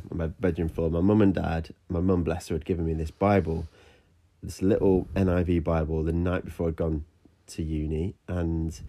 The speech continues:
she'd just done a bit of Bible bingo and she'd opened up, I think it was Psalm forty, Psalm forty-one. And the top of it said, "The Lord will protect him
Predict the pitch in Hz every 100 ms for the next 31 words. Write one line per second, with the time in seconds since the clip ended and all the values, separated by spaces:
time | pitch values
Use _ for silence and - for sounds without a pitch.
0 | - - - - - - 110 104 95 -
1 | - 82 - 92 85 78 - 82 87 85
2 | 80 117 113 110 104 101 - 85 80 -
3 | 82 - 92 87 87 82 82 - - 95
4 | 117 - - 82 80 78 85 85 82 82
5 | 82 80 80 - 80 80 78 80 _ -
6 | - - - - - - 98 95 - 104
7 | - 82 87 - - 85 80 - 85 90
8 | 90 85 85 78 82 - - - - 76
9 | 80